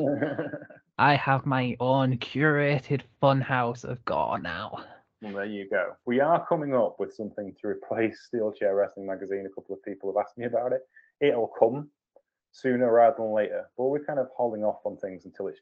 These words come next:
Speaker 1: just right. In the meantime, listen to the Trupany Show. We have got, uh, uh, episodes last week. We got two episodes of the Wrestling Rewind from last week. We, of course, have got, um,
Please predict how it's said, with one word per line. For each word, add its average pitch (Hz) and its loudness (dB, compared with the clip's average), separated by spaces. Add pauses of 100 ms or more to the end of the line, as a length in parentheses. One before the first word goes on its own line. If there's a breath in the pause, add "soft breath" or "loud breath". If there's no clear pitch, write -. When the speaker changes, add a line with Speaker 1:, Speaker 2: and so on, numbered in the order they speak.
Speaker 1:
just - -18
right. 80 -12 (920)
In 196 2
the 170 -2
meantime, 131 -4 (380)
listen 196 -2
to 202 -10
the 190 -8
Trupany 202 -6
Show. 98 -2 (100)
We 135 2
have 131 0
got, 135 6
uh, 123 2 (160)
uh, 117 0
episodes 143 2
last 139 2
week. 131 -2
We 123 -4
got 117 -4
two 175 -2
episodes 135 -2
of 117 -10
the 113 -2
Wrestling 110 -4
Rewind 160 -2 (160)
from 139 -8
last 135 -6
week. 147 -10 (440 loud breath)
We, 120 -2
of 117 -8
course, 120 0
have 104 -10
got, 107 0
um, 107 -2